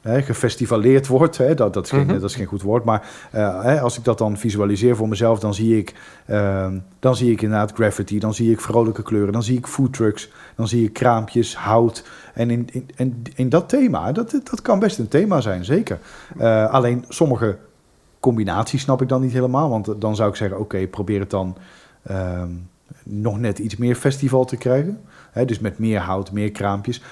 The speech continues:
Speaker 1: Maar dan zie ik ook ineens, eh, eh, vastgebonden stoelen aan een boom. Eh, en, en, en dan de, de, de kunst. Ook leuk op zich, maar dan mis ik weer de strategie en de lijn. Snap je wat ik bedoel?
Speaker 2: Ja, zeker. Ja, want
Speaker 1: Ja.
Speaker 2: wat houdt, eh, voor jou, Robin, festival, eh, in?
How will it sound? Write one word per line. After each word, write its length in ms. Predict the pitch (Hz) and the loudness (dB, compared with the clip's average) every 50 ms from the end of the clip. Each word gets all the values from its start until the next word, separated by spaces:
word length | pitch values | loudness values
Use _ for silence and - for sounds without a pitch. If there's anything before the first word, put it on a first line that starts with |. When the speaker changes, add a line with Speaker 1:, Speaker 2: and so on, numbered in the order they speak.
| - | -2
Speaker 1:
Maar 100 | - 139 | 0 0
dan 80 | 131 120 | 0 0
zie 100 | 101 104 | 0 -4
ik 100 | 92 - | -4 -4
ook 160 | 87 98 95 | -4 -4 -2
ineens, 380 | 104 101 101 104 107 104 - - - - - _ _ _ | -2 -2 -2 -2 -4 -6 -10 -14 -20 -20 -20 _ _ _
eh, 680 | - - 104 104 104 104 104 104 104 107 104 104 107 104 | -6 -2 0 0 2 2 2 2 0 0 -2 -2 -2 -2
eh, 60 | 101 | 0
vastgebonden 500 | - 120 117 - - 113 110 117 117 107 | 0 0 -2 -2 -4 -4 -4 -4 -4 -4
stoelen 260 | - - 220 214 147 | -4 -2 0 0 0
aan 80 | 107 101 | 0 0
een 80 | 98 | -2
boom. 280 | 92 98 95 95 120 143 - - - - - _ _ | -2 -2 -2 -2 -4 -6 -8 -12 -20 -20 -20 _ _
Eh, 580 | - 107 107 104 101 101 101 101 101 101 101 - | -8 -4 -2 -2 0 0 0 0 0 -2 -2 -4
en, 160 | 110 110 107 | -4 -6 -6
en, 260 | 104 104 107 104 98 - | -6 -6 -6 -8 -8 -10
en 120 | - 107 101 | -10 -8 -4
dan 300 | 104 117 110 113 113 110 - | -4 -2 -2 -4 -6 -8 -10
de, 80 | - 120 - | -14 -16 -16
de, 120 | - - 113 - - | -14 -14 -14 -14 -14
de 60 | - - | -10 0
kunst. 460 | - 190 160 127 107 - - - - _ | 4 4 4 4 2 -6 -12 -16 -8 _
Ook 200 | - - 247 247 | 4 4 4 6
leuk 340 | - 160 131 120 117 - - | 6 6 6 4 2 0 -2
op 120 | 127 117 - | -2 -2 -2
zich, 340 | - - 117 135 135 - | 0 0 0 0 -2 0
maar 340 | - 123 120 123 123 120 120 - | 2 2 2 2 2 0 -4 -2
dan 180 | - 135 131 139 | -2 0 0 0
mis 200 | 160 202 196 - | 0 -2 -2 -4
ik 120 | 120 - | -4 -2
weer 220 | - 110 104 117 | 0 0 0 0
de 80 | 120 131 | 0 -2
strategie 560 | 127 - - 135 127 123 - 123 135 143 139 | -2 0 2 2 2 2 0 0 0 2 2
en 60 | 135 | 2
de 100 | 131 143 | 2 2
lijn. 220 | 156 151 113 98 95 | 2 2 0 -2 -4
Snap 180 | - - 143 | -6 -4 -2
je 60 | 147 160 | 0 0
wat 100 | 156 147 | 0 0
ik 60 | 156 | -2
bedoel? 140 | 165 226 277 - | -4 -4 -4 -4
Speaker 2:
Ja, 180 | 151 175 - | -2 -2 -2
zeker. 380 | 180 127 135 127 127 - - - | -2 -2 -2 -2 -2 -2 -4 -2
Ja, 140 | 175 147 - | -2 0 0
want 180 | - 170 180 | 2 0 2
Speaker 1:
Ja. 60 | 165 175 | 2 2
Speaker 2:
wat 100 | 180 - | 2 2
houdt, 300 | 170 165 175 165 170 - | 2 2 2 0 -2 -4
eh, 220 | 175 170 160 160 156 | -2 0 0 0 -2
voor 140 | 151 - 156 | -2 -2 0
jou, 200 | 160 156 151 139 | 2 2 2 0
Robin, 260 | 139 147 156 143 131 | 0 -2 -2 -2 -4
festival, 720 | 135 - 139 - - 151 139 143 139 143 143 143 - - | -4 -4 -6 -4 -6 -6 -2 -2 0 0 0 -2 -2 -2
eh, 60 | - | -4
in? 200 | 156 170 202 240 | -6 -6 -8 -10